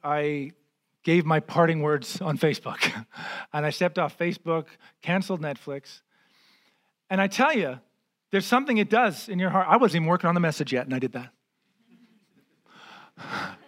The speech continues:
Later on, you can, um, tell me how much you like that idea. Um, now, I, I, I immediately found that then I couldn't post things to our,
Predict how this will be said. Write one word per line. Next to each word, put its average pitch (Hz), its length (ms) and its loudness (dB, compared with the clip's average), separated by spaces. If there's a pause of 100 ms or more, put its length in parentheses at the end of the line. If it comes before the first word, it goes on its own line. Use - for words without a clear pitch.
(680)
Later 202 160 8
on, 185 120 6
you 170 60 2
can, 151 220 -4 (720)
um, 156 180 0
tell 175 160 4
me 170 80 6
how 160 80 2
much 160 160 0
you 165 60 0
like 147 160 0
that 131 140 0
idea. 120 200 -10 (260)
Um, 175 380 2 (1600)
now, 196 200 8
I, 190 120 8
I, 202 180 6
I 196 160 6
immediately 202 360 4
found 190 280 6
that 170 100 4
then 180 100 6
I 180 80 4
couldn't 175 220 -2
post 185 280 0
things 185 240 -2
to 175 140 0
our, 147 240 2